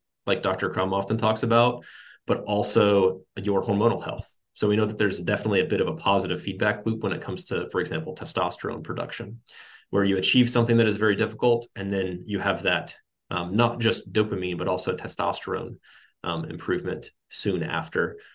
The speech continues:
Now, one instance is probably not gonna make a huge dis-, difference, but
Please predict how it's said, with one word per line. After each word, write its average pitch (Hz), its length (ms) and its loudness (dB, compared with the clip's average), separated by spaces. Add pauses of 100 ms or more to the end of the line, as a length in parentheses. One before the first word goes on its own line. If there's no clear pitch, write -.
(100)
Now, 95 120 2
one 117 240 6
instance 113 420 4
is 101 80 -2
probably 101 260 2
not 98 180 0
gonna 98 120 -2
make 92 160 0
a 87 40 -8
huge 82 260 -4
dis-, 90 240 -2 (420)
difference, 98 440 -2
but 87 300 -2